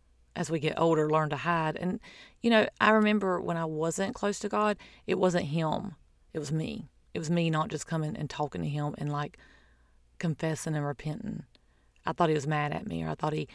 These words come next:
I thought there was a wall up, but that's not the way our loving Father is. He wants us to come to him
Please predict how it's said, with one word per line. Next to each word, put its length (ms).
I 60
thought 80
there 100
was 80
a 60
wall 420
up, 160
but 200
that's 220
not 360
the 80
way 560
our 120
loving 260
Father 320
is. 180
He 120
wants 400
us 100
to 100
come 220
to 80
him 400